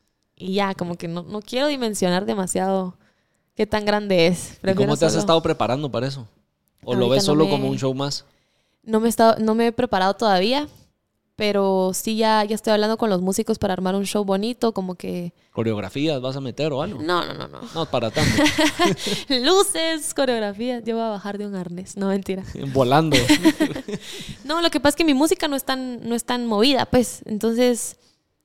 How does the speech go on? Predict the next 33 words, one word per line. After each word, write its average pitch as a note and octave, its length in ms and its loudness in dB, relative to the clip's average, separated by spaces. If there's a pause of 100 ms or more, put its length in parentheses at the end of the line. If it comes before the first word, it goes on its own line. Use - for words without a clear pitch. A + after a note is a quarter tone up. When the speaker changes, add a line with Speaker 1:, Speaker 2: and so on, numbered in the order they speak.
(160)
Speaker 1:
Eh, G#3+ 200 2
y G#3+ 40 6
aparte A3 320 0
yo A3 120 0
no, A3 460 -2
no, G#3 340 -2
no G#3 160 -4
bailo G#3+ 400 2
ni, F3+ 240 -4
ni G3 140 -4
nada F#3+ 220 -4
de G#3+ 80 -4
eso. A3 140 -6
Entonces... G#3 560 0 (680)
Solo C#4+ 220 6
va C#4 40 8
a C4+ 60 6
ser C#4+ 280 2
con G#3 380 -6 (100)
full C4 280 2
banda, D4 520 0 (500)
preparar G#3+ 500 0
un A#3+ 140 0
show A#3+ 200 4
lindo, B3 380 0
como G3 240 -6
que, G3+ 340 -12 (240)
que G3+ 100 -10
tenga G#3 280 -10
sus - 400 -6
momentos A#3+ 680 -4 (720)
y G#3+ 580 4
ensayar G#3 600 2